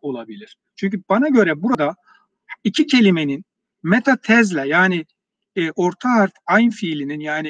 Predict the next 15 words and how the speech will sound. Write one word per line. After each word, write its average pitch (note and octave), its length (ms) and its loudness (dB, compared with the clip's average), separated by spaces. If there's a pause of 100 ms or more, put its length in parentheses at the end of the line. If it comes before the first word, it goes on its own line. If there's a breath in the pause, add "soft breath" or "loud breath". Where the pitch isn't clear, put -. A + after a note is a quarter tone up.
(140)
e, C#3+ 320 -6
ayn G#3+ 300 2
fiilleriyle E3 840 -2 (160)
sondaki E3+ 800 -4
lomat F#3 440 2
yani D3 360 -6 (300)
buradaki F#3 560 0 (340)
f A3 400 0
ile E3 300 0 (380)
riş, F#3+ 460 -2 (300)
e, C3 240 -16 (240)
r F#3+ 420 0
ve F#3+ 260 4
f G3+ 280 0
harflerinin, D#3+ 800 -2